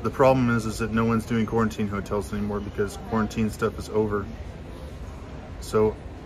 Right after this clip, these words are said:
all the hotels have pretty much shut down their quarantine facilities. And, um, we're trying to find one. <laughs> It's a total clown show.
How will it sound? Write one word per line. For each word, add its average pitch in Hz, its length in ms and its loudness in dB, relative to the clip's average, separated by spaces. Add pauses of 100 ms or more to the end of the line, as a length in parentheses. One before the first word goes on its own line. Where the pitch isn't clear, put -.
(340)
all 123 140 4
the 127 80 2
hotels 120 380 0
have 101 120 -4
pretty 131 160 2
much 117 140 2
shut 117 200 0
down 110 180 2
their 104 100 0
quarantine 107 460 -4
facilities. 98 600 -8 (1300)
And, 104 360 -2
um, 101 380 -4 (220)
we're 113 100 0
trying 110 240 -2
to 104 80 -2
find 104 300 -4
one. 98 140 -6 (1500)
<laughs> 1077 600 -8 (920)
It's - 80 -10
a 113 80 -4
total 120 240 0
clown 113 320 0
show. 98 280 -4